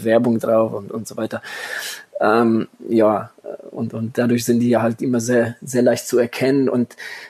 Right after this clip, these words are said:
ja, dann entwickelt sich da so, so eine Eigendynamik so auf der Bahn, ne? Je-, einer hängt dem anderen so an den Füßen und so und, und, und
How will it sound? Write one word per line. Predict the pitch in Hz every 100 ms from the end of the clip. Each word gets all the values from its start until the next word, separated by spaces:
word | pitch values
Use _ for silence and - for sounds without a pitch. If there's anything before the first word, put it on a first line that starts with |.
| _ -
ja, | 110 120
dann | 127 117
entwickelt | 120 - 139 147
sich | 139 131
da | 131
so, | 127 131
so | 123
eine | 123 117
Eigendynamik | 123 160 180 131 131 123 123 120 117
so | 117
auf | 117 -
der | 117
Bahn, | 120 117 113
ne? | 113 131 135
Je-, | 113 120 123 - - - -
einer | 135 135
hängt | 123 135 -
dem | 127
anderen | 139 139 135
so | 127
an | 127 127
den | 123
Füßen | - 151 - 151
und | 135 131
so | 135 147 143
und, | 131 113
und, | 120 120 117
und | 127 123